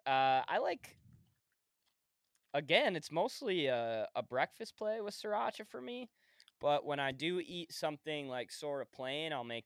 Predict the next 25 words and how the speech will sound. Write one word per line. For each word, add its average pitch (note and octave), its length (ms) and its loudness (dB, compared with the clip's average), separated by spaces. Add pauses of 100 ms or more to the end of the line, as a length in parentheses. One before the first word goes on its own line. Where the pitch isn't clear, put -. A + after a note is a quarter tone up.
that, A2+ 280 0
I A2 40 -4
make A2+ 240 -10
something G#2+ 640 -10
with, G2+ 160 -10 (200)
um, F2+ 580 -10 (1160)
it's A2+ 160 -10
like G2+ 140 -8
a G2 40 -16
zucchini A2 720 -10
ground G2+ 460 -8
beef A2+ 240 -10 (260)
kinda A2+ 380 -6 (300)
mix B2 520 -6 (220)
that C#3+ 120 0
I C#3+ 60 2
make D3 220 -4
for A#2+ 80 -8
dinner B2 240 -4
sometimes. E3 560 -6 (320)
Pop B2 200 0
some A#2 140 -12
Sriracha A2+ 500 -4
on G#2 180 -10
that, A2+ 260 -6